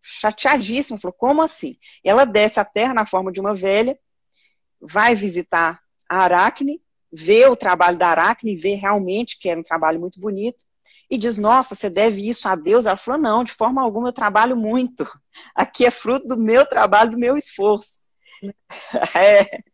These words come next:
é, é bem pedestre, eu achei perfeito pra sociologia, né? O esforço é o trabalho de tessitura, né? De tecer as,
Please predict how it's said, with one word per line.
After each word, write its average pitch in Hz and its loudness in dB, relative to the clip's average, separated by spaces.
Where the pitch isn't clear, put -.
é, 220 4
é - 4
bem 226 2
pedestre, 220 2
eu 190 4
achei 233 -2
perfeito 233 0
pra 233 2
sociologia, 208 0
né? 196 0
O 254 2
esforço - -2
é - -2
o 254 -4
trabalho 196 2
de 277 -6
tessitura, 240 -2
né? 214 0
De 202 -8
tecer 202 -2
as, 202 -4